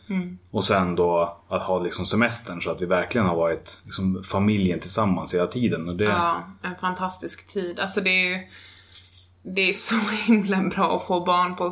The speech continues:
Speaker 1: alltså, på våren eller liksom innan sommaren.
Speaker 2: Mm.
Speaker 1: Alltså just den här tillsammans-tiden, för det är ju...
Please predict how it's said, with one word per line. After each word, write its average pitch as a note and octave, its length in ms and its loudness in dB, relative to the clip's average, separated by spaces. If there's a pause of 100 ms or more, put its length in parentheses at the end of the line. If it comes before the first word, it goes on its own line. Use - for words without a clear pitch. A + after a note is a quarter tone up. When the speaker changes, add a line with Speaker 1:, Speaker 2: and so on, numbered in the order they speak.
(140)
Speaker 1:
alltså, F#3 440 0 (640)
på A3 120 2
våren G#3 460 6 (120)
eller F#3 120 2
liksom F3+ 300 -2
innan F#3 360 2
sommaren. F#3 540 0 (440)
Speaker 2:
Mm. F#2 280 2 (180)
Speaker 1:
Alltså G3 260 0
just F#3+ 260 0
den G3 120 2
här F#3 240 4
tillsammans-tiden, F#3 880 0
för G3 100 0
det F#3+ 60 2
är F#3 200 4
ju... F#3 40 -4